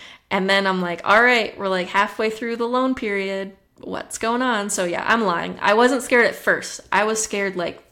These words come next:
four months in, and I'm like, "I don't want this hard money loan anymore. I hate paying interest-only payments. This sucks. Like, let's go find a partner. Let's pull out all our money." And my, my dad and my uncle were like, No,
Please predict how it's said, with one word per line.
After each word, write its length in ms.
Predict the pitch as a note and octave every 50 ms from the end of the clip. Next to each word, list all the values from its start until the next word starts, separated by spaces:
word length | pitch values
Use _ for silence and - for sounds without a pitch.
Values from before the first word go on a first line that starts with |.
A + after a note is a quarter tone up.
| _ _
four 220 | - G#3+ G#3+ G#3+
months 280 | G3 F#3 F3 E3+ F3+ -
in, 320 | F3+ D#3+ - - - - - - - - - - _ _
and 120 | - F#3+ -
I'm 120 | F#2 -
like, 340 | F2 D2 C#2 - - - - _ _ _ _ _ _ -
"I 120 | - G3+ G#3
don't 160 | G#3 G3+ G3
want 180 | G3 G3 F#3+
this 180 | F#3+ F3+ F#3 -
hard 240 | - - F3+ F3 F3
money 160 | F3 F3 E3+
loan 220 | E3+ E3+ E3+ F3 F3
anymore. 420 | E3+ F3 F3 E3+ - F2+ - - -
I 60 | -
hate 280 | F#3 - A#3 G3+ - -
paying 240 | - G3+ G3 F#3+ F3+
interest-only 540 | F3+ F3+ - F#3 F#3 - F#3+ F3+ F3 F3
payments. 600 | F3 - F#3+ F3+ E3+ E3 E3 - F#3 - - - _ _ - -
This 120 | - F#3+ F#3+
sucks. 540 | - - - - - - - - - - - - - - - - - -
Like, 360 | F3+ F3 E3+ - - - - - - _ _
let's 200 | - G3+ G#3 G#3
go 140 | - A3+ A3
find 240 | A3 A3 G#3 G3+ G3
a 20 |
partner. 640 | G3 - G3+ F#3 F#3 F3+ F#3 F3+ F3+ F3 F3+ F#3 F#3 - - _
Let's 160 | - G3+ G3 -
pull 140 | - A#3
out 180 | G3 F#3 - -
all 200 | - A3 A3+ A3
our 100 | G#3 F#3+
money." 380 | F3+ F3 - - - - - - -
And 120 | - - F#3
my, 160 | - - - - - _ - _ _ -
my 140 | F#3+ F3+ F#3
dad 220 | F3+ F#3+ F#3 F3+
and 80 | F3+ F3+
my 60 | F3
uncle 220 | F3 F#3 F#3 -
were 80 | - -
like, 180 | - - - - _ _ _ _ _ _ _ _
No, 500 | - G3 F#3 F3+ F3+ F3 F3 F3 F3 F3+